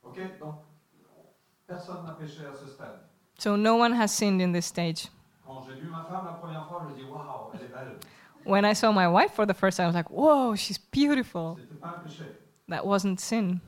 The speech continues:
Speaker 1: Quand j'ai dépensé tout ce que j'avais, là, c'est, c'est devenu un péché.
Speaker 2: <laughs> When I spent more money than I had, that became tricky.
Speaker 1: La deuxième étape, c'est la tentation.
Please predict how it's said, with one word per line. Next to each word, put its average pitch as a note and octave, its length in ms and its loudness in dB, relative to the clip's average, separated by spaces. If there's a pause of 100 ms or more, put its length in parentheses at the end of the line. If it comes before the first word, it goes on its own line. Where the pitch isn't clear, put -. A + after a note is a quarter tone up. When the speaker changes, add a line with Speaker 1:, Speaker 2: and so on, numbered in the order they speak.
(520)
Speaker 1:
Quand - 160 -20
j'ai G2+ 140 -20
dépensé - 300 -18 (120)
tout B2 100 -20
ce - 60 -20
que G#2+ 140 -20
j'avais, A2+ 260 -18
là, G#2+ 140 -18
c'est, G#2 100 -20 (160)
c'est G#2 80 -20
devenu G2+ 240 -20
un G2 160 -16
péché. - 140 -14
Speaker 2:
<laughs> - 1500 -6
When B3 220 6
I B3 380 6
spent C4 320 4
more B3 200 8
money A3+ 240 8
than G#3 160 6
I G3+ 80 8
had, B3 240 8
that A#3 160 8 (340)
became E4+ 400 4
tricky. C4 480 4 (1200)
Speaker 1:
La D3+ 80 -6
deuxième G3+ 440 -4
étape, A#3 440 -8
c'est F3 120 -12
la E3+ 120 -6
tentation. F3+ 680 -10